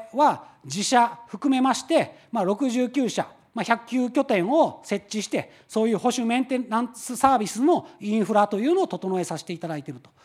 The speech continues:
というところでございます。まあ、最近では、まあ、ちょうど直近の話題で言えば、あ、産業用蓄電池、この右下の部分ですね。まあ、パワーエックスという、これはあの日本企業でございますけども、パワーエックスという蓄電池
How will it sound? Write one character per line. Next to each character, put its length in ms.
と 120
い 100
う 60
と 100
こ 80
ろ 80
で 60
ご 100
ざ 100
い 60
ま 100
す。 160
ま 60
あ、 20
最 160
近 140
で 60
は、 160
ま 100
あ、 20
ち 100
ょ 60
う 20
ど 120
直 280
近 240
の 460
話 100
題 160
で 80
言 140
え 20
ば、 300
あ、 200
産 240
業 220
用 220
蓄 180
電 200
池、 160
こ 280
の 80
右 240
下 160
の 80
部 100
分 100
で 60
す 120
ね。 160
ま 120
あ、 20
パ 140
ワ 180
ー 60
エ 20
ッ 60
ク 140
ス 40
と 120
い 120
う、 60
こ 140
れ 60
は 240
あ 40
の 140
日 120
本 280
企 120
業 420
で 60
ご 100
ざ 80
い 40
ま 100
す 60
け 60
ど 100
も、 240
パ 140
ワ 160
ー 60
エ 20
ッ 60
ク 120
ス 60
と 80
い 60
う 40
蓄 240
電 180
池 260